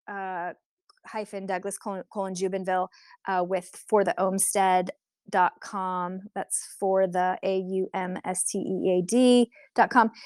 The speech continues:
He does, I think he's starting some sort of learning course or something, but, um, your best, uh, and he does teach syntax, and he is on the, uh, we don't call them authorized teachers anymore, they're syntax tutors,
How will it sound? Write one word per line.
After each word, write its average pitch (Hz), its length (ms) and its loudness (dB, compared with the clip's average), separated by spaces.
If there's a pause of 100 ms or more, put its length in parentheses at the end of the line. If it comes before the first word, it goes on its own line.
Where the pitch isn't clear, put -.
(120)
He 269 300 2
does, 226 260 6
I 220 80 0
think 226 220 -6
he's 226 160 -4
starting 196 580 -6
some 202 360 -4
sort 190 320 0
of 185 180 -4 (160)
learning 190 460 -6
course 180 420 4
or 190 60 -4
something, 185 540 -2
but, 180 260 6 (840)
um, 175 280 -6
your 208 140 2
best, - 640 2 (480)
uh, 202 180 2
and 233 140 -4
he 214 120 -6
does 196 340 0
teach 196 200 -8
syntax, 196 540 -8
and 185 100 -10
he 185 200 -10
is 180 340 -6
on 180 320 -8
the, 175 460 -4
uh, 185 180 -4
we 233 80 4
don't 247 160 4
call 208 160 0
them 208 120 -6
authorized 180 420 -4
teachers 190 360 -8
anymore, 196 480 -6 (240)
they're 196 100 -4
syntax 190 540 -4
tutors, 202 640 0